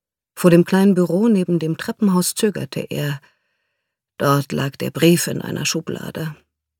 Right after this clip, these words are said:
immer noch ungeöffnet, verfolgte ihn. Sven öffnete die Tür zum Treppenhaus einen Spalt und lauschte. Im Obergeschoss befand sich die Vierzimmerwohnung,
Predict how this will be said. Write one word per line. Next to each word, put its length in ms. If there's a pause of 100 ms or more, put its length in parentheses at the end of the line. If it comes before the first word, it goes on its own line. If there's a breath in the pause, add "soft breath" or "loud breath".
(100)
immer 260
noch 160
ungeöffnet, 840 (580)
verfolgte 560
ihn. 300 (1500 loud breath)
Sven 340
öffnete 480
die 160
Tür 240
zum 200
Treppenhaus 640
einen 260
Spalt 360
und 120
lauschte. 500 (760)
Im 120
Obergeschoss 760
befand 400
sich 240
die 140
Vierzimmerwohnung, 1080